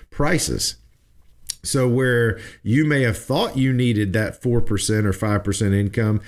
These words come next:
you may have to readjust your portfolio to six just because that's the new norm. Does that make sense?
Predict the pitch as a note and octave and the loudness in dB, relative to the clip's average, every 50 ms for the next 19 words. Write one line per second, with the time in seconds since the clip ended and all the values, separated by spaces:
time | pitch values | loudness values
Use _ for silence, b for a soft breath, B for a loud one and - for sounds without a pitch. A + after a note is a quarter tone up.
0 | B B B B B - - E2 F#2 F#2+ B2 F3+ A3+ F#3 C3 B2+ D#3+ F#3+ E3+ D3 | B B B B B -12 -8 -4 -2 0 0 2 2 0 0 0 0 2 2 0
1 | C3 A#2+ - A#2 A2 A#2 A#2+ A#2+ A2 G#2 F#2+ B2 B2+ B2 A2+ - - A2 G#2 F#2 | 0 -2 -2 -2 0 0 2 2 0 0 0 0 0 -2 -2 -2 -2 -2 -2 -2
2 | - A#2 A2 F2 D#2 - C3 D#3 E3+ C#3 B2 A2+ G#2+ G2+ F2+ F2 - - - C#3+ | 0 -2 -2 -2 -2 -2 -2 -2 0 0 0 0 0 0 -2 -2 -2 0 0 0
3 | D#3+ F#3+ - - - - B B B B B B G2 F2 F2 B2 C#3 C3 - - | 0 0 -2 -4 -6 -8 B B B B B B -4 0 0 0 0 -2 -2 -4
4 | B2 - - C3 A#2 G2+ F2 E2+ G#2 C3 C#3+ C#3 - - G2+ A2 G#2+ G#2 A2 A2+ | -4 -2 0 0 0 0 0 0 0 0 -2 -2 -4 -4 -2 -2 0 0 0 2
5 | A2 G2 F#2+ G#2 A2 G2 - - - - - - - _ - - _ _ _ _ | 2 2 2 0 0 -2 -4 -8 -12 -16 -18 -18 -18 _ -20 -20 _ _ _ _
6 | _ _ _ _ _ _ _ _ _ _ _ _ _ _ _ _ _ _ _ _ | _ _ _ _ _ _ _ _ _ _ _ _ _ _ _ _ _ _ _ _
7 | _ _ _ _ _ - D#2+ E2+ A2 A#2+ C#3 C#3+ C3+ - - D#3 E3 E3+ D#3+ - | _ _ _ _ _ -6 -2 0 0 2 2 0 0 0 0 0 0 0 -2 -4
8 | - - | -8 -12